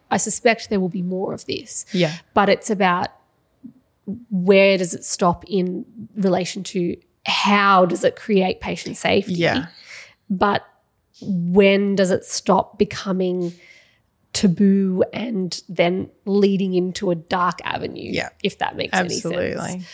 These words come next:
Speaker 1: I
Speaker 2: Yeah.
Speaker 1: don't want it to be this whole, "Oh, we can't say this,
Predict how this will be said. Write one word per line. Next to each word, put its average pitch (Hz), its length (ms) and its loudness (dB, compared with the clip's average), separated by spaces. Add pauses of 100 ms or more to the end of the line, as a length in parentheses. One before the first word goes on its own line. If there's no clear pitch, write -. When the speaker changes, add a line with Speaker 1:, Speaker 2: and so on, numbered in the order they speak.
(300)
Speaker 1:
I 214 40 2
Speaker 2:
Yeah. 202 100 6
Speaker 1:
don't 202 180 2
want 190 180 0
it - 140 -2
to 220 120 -2
be 180 320 2
this 180 240 -6
whole, 175 600 0 (500)
"Oh, 214 280 2
we 196 140 -2
can't - 400 -4
say 233 260 0
this, 185 420 -2